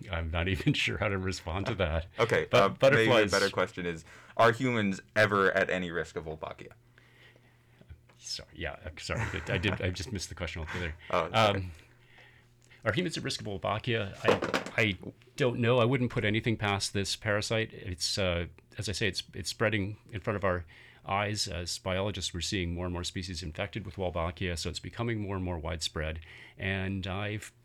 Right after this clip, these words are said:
Speaker 1: learned of the first instance, um, at least the first instance I was aware of, I am aware of, is, uh, now in invertebrate, is in fishes.
Speaker 2: Mm-hmm.
Speaker 1: So who knows what this thing will be doing, you know, in a few hundred years.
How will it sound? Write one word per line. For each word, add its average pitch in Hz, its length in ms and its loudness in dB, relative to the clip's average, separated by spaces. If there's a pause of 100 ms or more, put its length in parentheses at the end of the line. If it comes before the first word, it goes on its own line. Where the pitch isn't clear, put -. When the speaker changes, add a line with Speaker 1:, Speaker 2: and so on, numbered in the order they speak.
Speaker 1:
learned 107 340 -2
of 107 240 -6
the 104 80 -6
first - 340 -4
instance, - 680 -4 (180)
um, 92 460 -10
at - 60 -20
least - 120 -14
the - 60 -20 (100)
first - 180 -8
instance - 300 -8
I 98 80 -8
was 127 140 -8
aware 82 280 -6
of, - 60 -10 (140)
I 117 80 -4
am 117 120 -4
aware 85 200 -4
of, 87 140 -8
is, 92 360 -8
uh, 92 200 -6 (140)
now 92 220 -6
in 95 100 -4
invertebrate, 85 720 -4
is - 160 -8
in 82 120 -6
fishes. - 480 -8 (200)
Speaker 2:
Mm-hmm. 95 140 -6 (140)
Speaker 1:
So 87 560 -4 (420)
who 127 160 -4
knows 107 220 -2
what - 80 -10
this - 140 -8
thing 95 120 -4
will 87 60 -8
be 87 100 -6
doing, 82 420 -6 (380)
you 90 80 -6
know, 82 160 -4
in 80 80 -4
a 85 100 -6 (140)
few 92 160 -4
hundred 82 280 -6
years. 90 340 -4